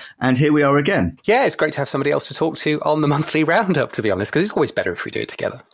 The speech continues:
Speaker 1: Rather than just talking into the void of the world of podcasting. It's been a busy month on the blog, but there's a couple of other things I thought we should mention before we start, Simon. First of all,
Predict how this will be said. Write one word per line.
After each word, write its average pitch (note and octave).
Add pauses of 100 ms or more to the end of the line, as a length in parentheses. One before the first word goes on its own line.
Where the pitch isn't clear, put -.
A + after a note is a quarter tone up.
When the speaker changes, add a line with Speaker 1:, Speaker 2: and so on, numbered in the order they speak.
(180)
Speaker 1:
Rather A2
than G#2
just G#2+
talking C#3+
into A2+
the F#2
void B2+
of A2+
the A2
world F2+
of E2
podcasting. E2 (400)
It's -
been -
a E3
busy E3
month D#3+
on D3
the D3
blog, D#3+
but F#3+
there's E3+
a G#3+
couple A3
of F#3
other D#3
things C#3
I B2+
thought C3
we G#2+
should A#2
mention A#2
before A#2
we A2
start, A2
Simon. A2+
First G3
of C3+
all, G#2